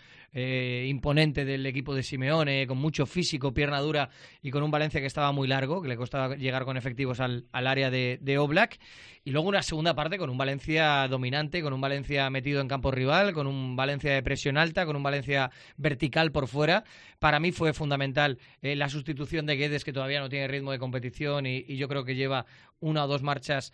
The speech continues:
eh, menos que lo que la exigencia de un partido contra el Atlético de Madrid y con un Valencia que pelea por estar en Liga de Campe-, Campeones se requiere. Gameiro,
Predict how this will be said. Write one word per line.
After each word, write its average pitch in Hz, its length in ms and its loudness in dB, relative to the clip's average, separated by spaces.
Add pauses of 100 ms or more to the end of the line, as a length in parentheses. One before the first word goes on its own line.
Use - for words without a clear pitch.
(160)
eh, 147 240 -6
menos 151 760 -2
que 147 320 -2
lo 143 260 -8
que 156 140 -6
la 143 80 -2
exigencia 151 640 0
de 151 60 2
un 147 80 -2
partido 143 280 -2
contra 143 200 -4
el 139 40 0
Atlético 143 240 -4
de 135 40 -4
Madrid 139 460 -2
y 143 100 -8
con 139 220 -6
un 147 100 -4
Valencia 143 320 0
que 135 80 0
pelea 139 240 0
por 139 100 -4
estar 139 160 -6
en 139 80 -2
Liga 139 180 0
de 131 60 0
Campe-, 135 320 -4
Campeones 143 460 -2
se 139 100 -4
requiere. 135 460 0 (340)
Gameiro, 151 560 4